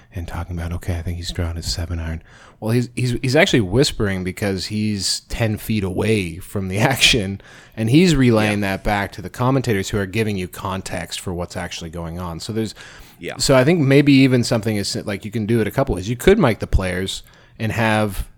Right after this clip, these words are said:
Speaker 1: and have that feed rather than going to the stream, going to the
Speaker 2: Mm-hmm.
Speaker 1: guys in the booth, um,
Speaker 2: Sure.
Speaker 1: in which case they've gotta learn how to have people talking in their ears and be able to have a co-, conversation. Another thing that, you know, guys on, we take this for granted all the time. Guys on T V,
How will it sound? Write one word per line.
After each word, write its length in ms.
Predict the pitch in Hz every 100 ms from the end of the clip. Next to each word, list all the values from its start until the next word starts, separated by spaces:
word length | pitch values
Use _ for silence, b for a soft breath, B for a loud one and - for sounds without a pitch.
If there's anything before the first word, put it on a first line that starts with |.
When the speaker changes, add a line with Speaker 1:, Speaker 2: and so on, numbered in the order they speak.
| -
Speaker 1:
and 120 | 110
have 280 | 101 110 95
that 220 | 110 98
feed 280 | - 127 95
rather 260 | 107 107 98
than 140 | 98
going 380 | 101 104 98 92
to 120 | -
the 100 | -
stream, 500 | - - 180 101 92 -
going 320 | 123 98 92
to 160 | - 98
the 80 | 92
Speaker 2:
Mm-hmm. 60 |
Speaker 1:
guys 340 | 92 92 92 -
in 80 | 82
the 60 |
booth, 480 | 90 117 104 120 - B B B _
um, 340 | 107 104 95 98
Speaker 2:
Sure. 80 | 117
Speaker 1:
in 60 | 107
which 160 | -
case 180 | 117 98
they've 180 | 113 110
gotta 220 | 113 107
learn 220 | 107 104
how 240 | 98 104 101
to 320 | 95 98 - b b -
have 360 | 127 107 98 -
people 220 | 120 107
talking 380 | - 113 120 104
in 80 | 95
their 160 | 98
ears 360 | 117 110 95 92
and 120 | 95
be 60 | 95
able 120 | 95
to 60 | 90
have 120 | 90
a 40 |
co-, 180 | - 101 -
conversation. 720 | 113 98 90 - 104 - 85 B B
Another 320 | 117 120 139 131
thing 300 | 120 107 101
that, 260 | 95 92
you 100 | 120
know, 60 | 87
guys 260 | 101 104
on, 120 | 101 107
we 60 |
take 140 | 127 117
this 140 | 107
for 80 | -
granted 320 | 101 110 101
all 100 | 101
the 80 | 101
time. 240 | 120 95
Guys 240 | 87 110 104
on 140 | 104
T 160 | 110 110
V, 340 | 120 104